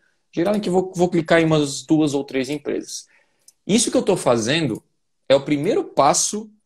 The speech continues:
quando alguém começa um projeto do zero. Entender os meus concorrentes. Porque é o seguinte, o seu cliente vai fazer isso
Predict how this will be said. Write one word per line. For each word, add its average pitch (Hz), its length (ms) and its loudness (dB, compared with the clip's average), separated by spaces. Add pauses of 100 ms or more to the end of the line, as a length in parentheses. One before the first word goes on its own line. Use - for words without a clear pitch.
(140)
quando 156 160 -6
alguém 160 200 -6
começa 165 440 -8
um 170 80 -8
projeto 143 420 -6
do 170 100 -12
zero. 131 360 -8
Entender 156 960 -2 (420)
os 160 160 -4
meus 160 280 -2
concorrentes. 175 840 -6 (240)
Porque 170 200 -2
é - 20 6
o 202 40 0
seguinte, 180 600 -6 (400)
o - 120 -2
seu 226 340 2
cliente 180 460 -6
vai 143 120 -4
fazer 143 300 -8
isso - 360 -16